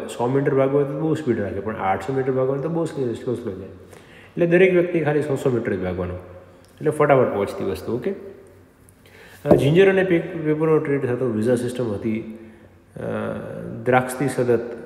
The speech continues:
એ trade of, tree of communal harmony in Kerala, એણે જોયેલો હતો, એ પણ બધો થયો, ઓકે? પછી અલ ઉમરી કરીને પણ આવેલો, એના વિશે વધારે કંઈ છે નહીં. પછી નિકોલા દે કોન્ટી, અ, વેનેશિયન હતો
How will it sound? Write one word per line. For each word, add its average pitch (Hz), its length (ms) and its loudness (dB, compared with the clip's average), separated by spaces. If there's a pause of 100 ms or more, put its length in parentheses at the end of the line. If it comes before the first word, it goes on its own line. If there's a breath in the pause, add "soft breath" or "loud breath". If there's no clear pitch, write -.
(540)
એ 120 180 -4
trade 135 300 0
of, 143 280 4
tree 143 140 4
of 151 100 8
communal 143 440 0
harmony 127 440 -2
in 120 180 -4
Kerala, 113 760 -2
એણે 110 180 -4
જોયેલો 104 320 -2
હતો, - 300 -10
એ 110 40 -8
પણ 107 180 -4
બધો 95 220 -6
થયો, 92 220 -10
ઓકે? 107 180 -10 (2000 soft breath)
પછી 175 520 -2
અલ 165 140 2
ઉમરી 160 260 2
કરીને 151 300 2
પણ 147 180 0
આવેલો, 131 320 2 (360)
એના 117 160 0
વિશે 117 180 -2
વધારે 110 220 -2
કંઈ 107 160 -6
છે 110 220 -8
નહીં. 117 280 -8
પછી - 460 -14
નિકોલા 120 300 0
દે 117 120 2
કોન્ટી, 110 360 -2
અ, - 1120 -14 (880)
વેનેશિયન 135 540 2
હતો 117 160 -2